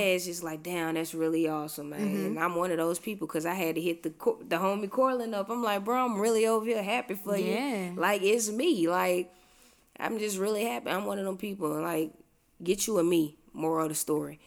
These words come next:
Speaker 2: Get
Speaker 1: So,
Speaker 2: you and
Speaker 1: um,
Speaker 2: me, moral of the story.
Speaker 1: Yeah, what we got next, man?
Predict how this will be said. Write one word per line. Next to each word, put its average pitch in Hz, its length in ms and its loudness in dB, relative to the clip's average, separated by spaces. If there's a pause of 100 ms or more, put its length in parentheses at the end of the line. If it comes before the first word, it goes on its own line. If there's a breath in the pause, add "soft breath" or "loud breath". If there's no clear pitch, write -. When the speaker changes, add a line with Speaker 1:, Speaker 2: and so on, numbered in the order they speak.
(220 soft breath)
Speaker 2:
Get 190 120 -8
Speaker 1:
So, 240 160 0
Speaker 2:
you 208 140 4
and 208 80 4
Speaker 1:
um, 214 60 2
Speaker 2:
me, 190 360 0
moral 196 320 -2
of 196 120 -2
the 190 60 -4
story. 185 160 -2 (840 loud breath)
Speaker 1:
Yeah, 208 240 2
what 226 140 2
we 247 60 -4
got 190 200 0
next, 165 280 0
man? 156 360 -4